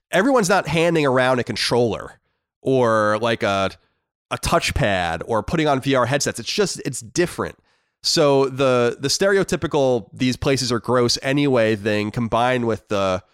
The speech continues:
tactile nature of these shows, I think makes it a more ripe breeding ground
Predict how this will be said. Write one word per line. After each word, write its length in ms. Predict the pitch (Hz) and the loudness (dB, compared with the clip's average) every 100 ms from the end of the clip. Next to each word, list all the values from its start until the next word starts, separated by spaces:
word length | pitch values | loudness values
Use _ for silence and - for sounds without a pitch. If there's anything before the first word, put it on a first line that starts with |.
| _ _ _ | _ _ _
tactile 580 | - 156 - 165 123 113 | -2 -2 0 0 2 2
nature 440 | 113 151 - 123 | 0 -2 0 0
of 140 | 101 101 | -2 -2
these 180 | 101 - | -6 -2
shows, 720 | - 170 139 110 101 101 - _ _ _ _ | 0 2 2 2 0 -2 -6 _ _ _ _
I 100 | 131 | -2
think 240 | 139 185 143 | 0 0 0
makes 400 | 123 156 - - | 0 0 0 0
it 220 | 117 98 113 | 0 -2 -4
a 80 | |
more 360 | 117 120 113 107 | -2 0 0 0
ripe 320 | 107 113 113 - _ | 0 0 0 -6 _
breeding 400 | 117 127 131 113 | -4 0 0 0
ground 580 | 92 92 85 76 73 | 0 -2 -2 -4 -6